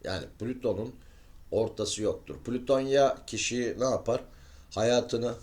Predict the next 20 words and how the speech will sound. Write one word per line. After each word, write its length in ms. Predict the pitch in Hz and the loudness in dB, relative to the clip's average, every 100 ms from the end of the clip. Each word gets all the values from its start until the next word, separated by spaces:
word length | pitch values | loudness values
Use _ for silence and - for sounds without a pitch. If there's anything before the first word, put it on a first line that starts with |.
| - - - - - - - | -16 -20 -20 -20 -20 -20 -4
hayatındaki 640 | 101 123 127 120 131 127 127 | 0 2 2 2 2 2 2
bir 80 | 123 | 2
takım 340 | 127 127 117 | 2 2 -4
konuları 520 | - 120 123 120 117 | 0 2 4 4 6
böyle 400 | 113 117 110 95 | 4 4 2 2
derinden 520 | 117 123 131 131 131 | 4 4 4 4 4
sarsar 680 | 131 - 123 123 - 135 139 | 4 4 4 4 6 4 4
ve 80 | 120 | 2
yıkar. 540 | 117 110 - 113 - - - - | 2 0 -2 -2 -4 -10 -16 -4
Yani 300 | 98 110 113 | 0 2 6
bu 100 | 127 | 6
anlamda 520 | 127 123 120 123 139 | 6 4 0 2 0
Herro 460 | - 131 127 131 135 | 4 4 6 8 8
Merro 440 | 135 131 127 113 | 8 6 6 4
gezegeni 560 | 98 85 85 78 76 69 | 2 -2 -4 -6 -8 -6
diyebiliriz. 680 | 69 67 57 53 52 62 | -6 -6 -8 -10 -12 -6
Böyle 260 | 90 110 120 | 0 2 2
bir 100 | 127 | 4
gezegenin 560 | 127 120 127 123 127 127 | 4 4 4 4 2 2
tabii 360 | 127 123 120 | 2 4 2